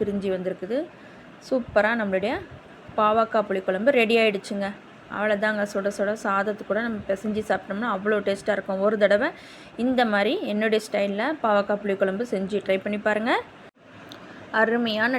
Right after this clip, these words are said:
டேஸ்ட்டில் சும்மா அட்டகாசமா இருக்குங்க. சுட சுட சாதத்து கூட சாப்பிட்லாம். குழம்பு சுண்ட சுண்ட நல்லா தோசை, கோதுமை தோசைக்கெல்லாம் சாப்பிட்டோம்னா அவ்வளோ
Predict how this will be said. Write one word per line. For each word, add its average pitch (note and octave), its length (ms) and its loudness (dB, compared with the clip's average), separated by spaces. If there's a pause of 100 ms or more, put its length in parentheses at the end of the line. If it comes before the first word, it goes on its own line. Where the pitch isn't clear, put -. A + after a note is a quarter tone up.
(120)
டேஸ்ட்டில் A3+ 360 0 (140)
சும்மா G#3 240 -4
அட்டகாசமா A3 760 0
இருக்குங்க. G3 340 -4 (220)
சுட G#3+ 280 2
சுட G3 160 2 (140)
சாதத்து G#3 400 2
கூட G3 180 0
சாப்பிட்லாம். G3 480 -2
குழம்பு A3+ 320 2
சுண்ட G#3+ 180 0 (100)
சுண்ட G#3 180 2 (180)
நல்லா G#3+ 180 2 (120)
தோசை, G#3 340 4
கோதுமை G#3 360 2
தோசைக்கெல்லாம் G3 520 -2
சாப்பிட்டோம்னா F#3+ 500 -4
அவ்வளோ G3+ 180 2